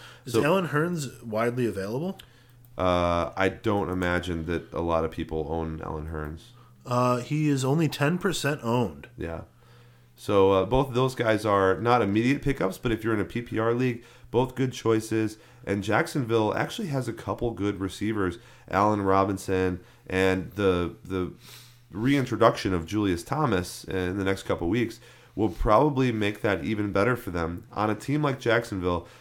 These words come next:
Speaker 2: where they're gonna be playing from behind, we know how, how well that does for receivers, 'cause Cecil Shorts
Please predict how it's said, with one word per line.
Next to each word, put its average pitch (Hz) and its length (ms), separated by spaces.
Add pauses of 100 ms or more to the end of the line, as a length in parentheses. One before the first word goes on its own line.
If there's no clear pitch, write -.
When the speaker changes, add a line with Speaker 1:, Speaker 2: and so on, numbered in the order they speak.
Speaker 2:
where 107 140
they're 104 100
gonna 117 220
be 127 100
playing 110 320
from 104 180
behind, 92 640 (300)
we 117 160
know 120 520
how, 92 380
how 95 180
well 101 200
that 98 200
does 87 220
for 107 160
receivers, 98 560
'cause 87 240
Cecil 101 300
Shorts - 480